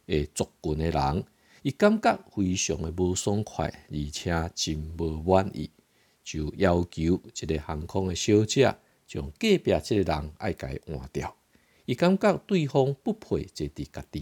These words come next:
的身躯边，最后这空中小姐非常的为难，但是这个人讲话愈来愈大声，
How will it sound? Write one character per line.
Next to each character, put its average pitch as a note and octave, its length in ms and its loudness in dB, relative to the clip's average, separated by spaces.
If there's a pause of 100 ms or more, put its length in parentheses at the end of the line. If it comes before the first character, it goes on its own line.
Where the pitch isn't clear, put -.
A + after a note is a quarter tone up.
的 C#2 160 -8
身 D2 200 -4
躯 D2 300 -10
边， G2 220 -2 (680)
最 D#2+ 220 0
后 D#2 100 0
这 E2+ 180 0
空 E2 260 -6
中 E2 240 -4
小 G2+ 240 4
姐 A2+ 280 8 (200)
非 D2+ 180 -6
常 - 260 -8
的 - 180 -8
为 D#2+ 220 -4
难， G#2+ 320 0 (360)
但 - 120 -16
是 C#2+ 260 -4
这 - 140 4
个 A#2+ 120 10
人 - 20 10
讲 F#2 680 2
话 F2 100 2
愈 G2 460 0
来 C#2+ 240 -2
愈 E2 340 -4
大 - 200 -8
声， G2 300 2